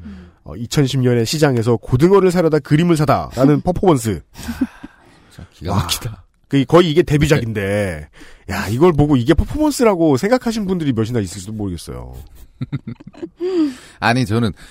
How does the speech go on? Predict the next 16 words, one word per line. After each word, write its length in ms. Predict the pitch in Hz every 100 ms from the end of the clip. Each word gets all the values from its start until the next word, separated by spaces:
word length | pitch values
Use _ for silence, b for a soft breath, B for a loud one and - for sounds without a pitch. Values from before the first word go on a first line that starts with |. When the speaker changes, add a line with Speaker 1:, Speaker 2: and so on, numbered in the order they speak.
| B
Speaker 3:
그 280 | - 127 113 - -
시장 320 | - - 170 143
가서 260 | 117 104
이걸 160 | 87 85
파셨잖아요. 680 | - 165 - 92 76 62 64
Speaker 1:
네. 80 | 190 170 160 -
Speaker 3:
그 140 | -
옆에 60 | 120 165
Speaker 2:
재래시장 360 | 156 180 156 131
한켠에 380 | 170 165 165 160
자리 220 | 123 131
잡고 320 | 139 120 170
다른 260 | 156 120 147
상인들처럼 720 | 147 139 127 127 131 151 147
몸빼바지를 680 | 107 123 180 170 156 147 147
차려입고 600 | 156 127 95 - 170